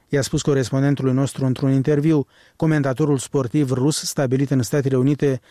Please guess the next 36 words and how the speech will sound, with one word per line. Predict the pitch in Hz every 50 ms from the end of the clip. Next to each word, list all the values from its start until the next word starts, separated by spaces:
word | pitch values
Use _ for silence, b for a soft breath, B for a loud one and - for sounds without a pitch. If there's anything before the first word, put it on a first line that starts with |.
| b b
Slava | - - - 143 143 143 135 139 135
Malamud. | 131 135 135 135 131 131 139 143 135 120 - - _ _ _ _
„Putin | - 175 170 170 - 185 180 170
a | 160 156 151
folosit | - - 165 156 156 135 165 170
Olimpiada | 147 139 131 143 143 - 147 151 160 156 160 147 B B B B B
pentru | - 165 156 139 160
a | 160
încerca | 156 147 - 151 147 131 - 165 156 151 135 b b b b
să | _ - - 165
ridice | 160 151 147 135 175 170 - 160 135
prestigiul | 120 139 139 127 - - 175 160 139 143 160 156
și | 139 - 165
mândria | 156 156 151 143 131 139 135 127 120
Rusiei”, | 120 123 123 - - 131 120 113 110 b b b b b b
mai | - 135 131
spune | - - 139 127 123
comentatorul. | 113 - 131 131 127 117 120 123 113 - 131 127 123 123 117 113 - _ _ _ _ B B B B B
La | - 147 151 147
Sochi, | - - 170 165 156 - -
în | 226 196 165 135
două | 131 131 127
mii | 131 139
paisprezece, | 135 - 135 139 131 - - 143 139 151 151 - 160 160 151 B B B B B B B -
Rusia | - 151 190 175 - 185
a | 170
obținut | 160 151 131 - 156 170 180 151 -
treizeci | - - 202 196 170 151 147
și | 131 131
trei | - 143 151
de | 135 139
medalii, | 135 135 127 131 123 120 123 127
inclusiv | 135 127 151 143 - 170 151
treisprezece | - - 175 185 175 143 - - 156 143 143 135 - 143
de | 127 131
aur, | 127 120 131 151 165 147